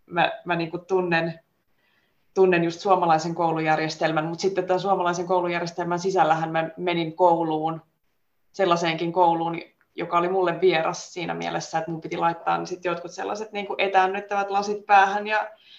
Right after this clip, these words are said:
ja siellä, tai, tai kun menin sinne suomenkieliseen kouluun, niin siellä piti laittaa ne etäännyttävät lasit päähän jollain tapaa ja yrittää nähdä se mulle tosi tuttu systeemi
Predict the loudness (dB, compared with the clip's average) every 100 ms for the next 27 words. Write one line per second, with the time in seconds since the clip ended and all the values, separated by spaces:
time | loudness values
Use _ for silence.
0 | -14 0 2 2 0 0 0 -4 -14 -16
1 | -20 _ _ -16 4 4 4 2 2 2
2 | -2 -2 0 0 -2 2 2 2 0 0
3 | 0 2 2 0 0 0 0 0 0 0
4 | -2 -2 0 2 2 0 -6 -6 -2 -4
5 | -2 4 4 4 -2 -2 -2 -2 -2 -2
6 | -4 -4 -4 -4 -6 -6 -2 0 0 0
7 | -2 -2 -8 -12 -14 -16 -16 -6 -4 -4
8 | -6